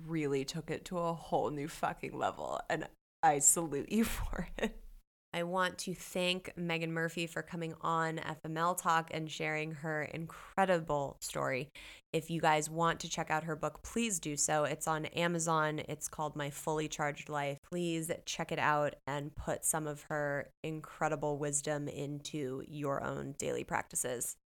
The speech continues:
Next week, you guys, I am so beyond,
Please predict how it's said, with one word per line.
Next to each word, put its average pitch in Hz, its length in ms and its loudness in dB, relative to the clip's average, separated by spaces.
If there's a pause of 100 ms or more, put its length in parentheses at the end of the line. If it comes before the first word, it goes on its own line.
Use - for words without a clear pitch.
(160)
Next 190 640 0
week, 170 480 -4
you 180 240 -4
guys, 175 400 6
I 160 140 0
am 151 420 -4 (560)
so 160 640 2 (200)
beyond, 147 800 0